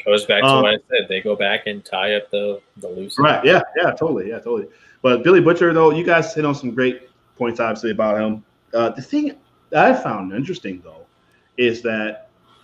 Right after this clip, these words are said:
Speaker 2: see, I think that, yeah, or Brian, you asked, like, "Well, what's he gonna do next?"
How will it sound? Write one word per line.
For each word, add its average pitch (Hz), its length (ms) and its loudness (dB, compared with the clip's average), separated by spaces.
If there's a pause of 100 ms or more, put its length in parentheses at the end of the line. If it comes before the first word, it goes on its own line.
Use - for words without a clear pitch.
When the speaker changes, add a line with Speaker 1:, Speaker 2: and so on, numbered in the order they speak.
(1120)
Speaker 2:
see, 139 180 2
I 160 100 4
think 180 220 2
that, 156 380 0 (420)
yeah, 131 140 -4
or 127 160 0
Brian, 120 260 2
you 117 80 6
asked, 113 200 -2
like, 107 200 -4
"Well, 110 140 0
what's 117 180 2
he 127 80 0
gonna 110 160 0
do 104 180 -2
next?" 120 460 0